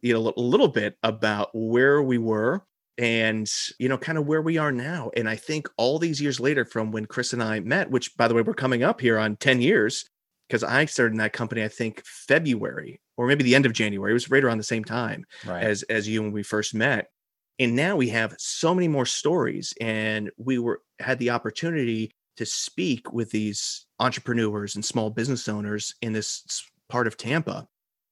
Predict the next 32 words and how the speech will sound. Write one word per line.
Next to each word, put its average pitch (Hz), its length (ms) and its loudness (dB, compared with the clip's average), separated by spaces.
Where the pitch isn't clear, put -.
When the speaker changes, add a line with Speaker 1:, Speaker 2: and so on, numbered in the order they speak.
Speaker 1:
And 110 160 -2
since - 460 -2
then, 107 380 2
we 127 160 0
have 120 120 -2
kind 135 200 0
of 113 100 -4
gone 110 260 0
on 127 400 0
and, 107 220 -6
and 107 520 -2
been 127 180 4
able 123 240 2
to 107 540 -2
meet 110 320 -2
with 127 160 -2
different 104 320 -4
people. 123 500 -4
And 117 100 -2
then 113 120 0
I, 117 100 0
me 135 240 0
personally, 110 800 0
I 139 120 2
had 143 160 -2
an 113 120 0
opportunity 107 880 -4
to 120 100 -8
start - 360 0
teaching 113 540 0
online 120 800 2
to 120 760 2